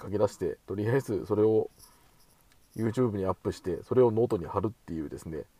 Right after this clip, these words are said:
まあ悲しい芸当をやってしまいました。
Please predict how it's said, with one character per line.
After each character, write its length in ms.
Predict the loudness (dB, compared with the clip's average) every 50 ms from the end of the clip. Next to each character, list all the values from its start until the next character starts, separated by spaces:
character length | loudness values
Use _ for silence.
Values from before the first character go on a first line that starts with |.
| _ _ _ -20 -20 _ 0
ま 240 | 0 2 2 0 -2 -2
あ 80 | -2 0
悲 100 | 0 0
し 200 | -2 -2 -4 -2
い 40 |
芸 220 | 0 2 2 2 4
当 320 | 2 0 0 0 -2 -2
を 80 | 0 0
や 80 | -2
っ 40 | -2
て 120 | -4 -8 -8
し 100 | -6 -2
ま 140 | 0 0
い 60 | 0 0
ま 100 | -2 -4
し 100 | -6 -8
た。 120 | -10 -12